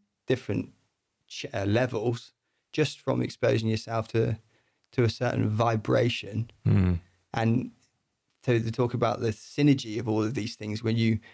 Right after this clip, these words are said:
Speaker 1: pull them all together in a experience, like we sort of said, you can have these moments of m-, m-, transformation within a very short space of time if you get the ingredients right and you get the space right.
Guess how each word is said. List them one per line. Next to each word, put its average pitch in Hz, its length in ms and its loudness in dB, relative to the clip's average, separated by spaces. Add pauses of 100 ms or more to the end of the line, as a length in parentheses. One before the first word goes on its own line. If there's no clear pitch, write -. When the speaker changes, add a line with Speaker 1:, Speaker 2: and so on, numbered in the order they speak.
(260)
Speaker 1:
pull 139 220 2
them 120 140 2
all 117 120 0
together 113 460 0
in 104 100 2
a 101 220 -2 (460)
experience, 123 920 -4 (840)
like - 360 -6
we 123 120 2
sort - 220 -8
of 113 60 -10
said, 117 240 -4
you 113 100 0
can 120 100 -2
have 117 140 -4
these 113 160 -2
moments 127 480 4
of 110 80 -12
m-, 147 460 4 (160)
m-, 160 120 -2 (140)
transformation 147 720 -2
within 117 240 2
a 120 60 6
very 143 240 6
short 123 300 -2
space - 260 -2
of - 60 -20
time 127 480 0 (320)
if 135 120 2
you 135 60 2
get 131 160 0
the 120 80 -2
ingredients 127 560 2
right 104 320 -4
and 113 100 4
you 113 60 2
get 123 160 -2
the - 80 -10
space 123 500 -2
right. 104 300 -8